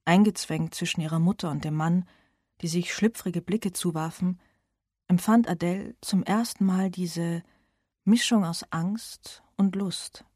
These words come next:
aus Abscheu und sexueller Erregung. Dieses schmutzige Verlangen zu erfahren,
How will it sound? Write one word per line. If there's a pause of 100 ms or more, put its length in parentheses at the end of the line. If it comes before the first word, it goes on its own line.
(640)
aus
Abscheu (500)
und
sexueller
Erregung. (800)
Dieses
schmutzige
Verlangen
zu
erfahren,